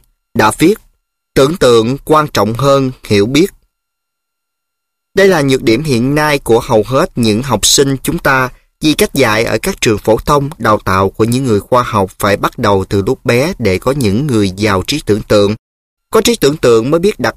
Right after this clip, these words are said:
vấn đề cho mọi sự việc dưới khía cạnh nào đây?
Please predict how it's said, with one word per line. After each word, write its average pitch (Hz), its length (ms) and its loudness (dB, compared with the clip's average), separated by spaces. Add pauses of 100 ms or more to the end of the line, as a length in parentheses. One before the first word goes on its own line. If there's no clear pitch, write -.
vấn 175 220 -2
đề 104 380 2
cho 120 280 0
mọi 98 280 -2
sự 104 280 0
việc 98 240 0 (140)
dưới 120 300 2
khía 190 200 -4 (100)
cạnh 104 380 -2 (420)
nào 107 300 2
đây? 123 260 0